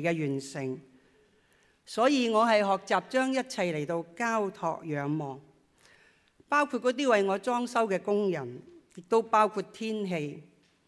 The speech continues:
當然都要包括埋我會短期之內要搬住出去住喺一啲，啊，比較狹窄嘅空間。我心願上帝真係臨格喺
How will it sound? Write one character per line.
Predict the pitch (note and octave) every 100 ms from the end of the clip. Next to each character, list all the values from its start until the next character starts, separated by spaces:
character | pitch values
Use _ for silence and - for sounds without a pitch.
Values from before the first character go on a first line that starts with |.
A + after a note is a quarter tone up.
| _ _ _ _ _ _ _
當 | D4+ E4
然 | C4 G3 F#3+ F#3+
都 | D#4+ E4
要 | C4 A#3
包 | D4 D4
括 | C4
埋 | G#3 F#3 D#3+ D#3+ D#3 F3 - _
我 | - G#3+
會 | A#3
短 | A3+ A3 G3+ D4
期 | G#3+ E3+ D3+ - -
之 | C4
內 | A#3+ F3+
要 | F3+ F#3+
搬 | - C4 B3
住 | A3+
出 | F3+ B3+
去 | A3 F#3+ F3+
住 | F#3 F#3
喺 | F#3
一 | A#3
啲， | - B3 A#3+ -
啊， | D#3 D3 -
比 | F#3
較 | G#3+
狹 | F3+ F3 -
窄 | F#3+ E3
嘅 | E3+
空 | D3 F#3+ F3+
間。 | F#3 F3 E3+ E3 - - _ _ _ _ _ _ _ _ _ _ _ _ _ _ _ _ _ _
我 | B3 D#4
心 | D4+ - E4 D4+
願 | A#3+ G#3 G#3
上 | F#3+ - G#3 G#3+
帝 | A3+ A3+
真 | A3+ D4+
係 | B3 G3
臨 | E3+ D3 D#3 E3
格 | G3
喺 | F#3 F3+ F3+ A#3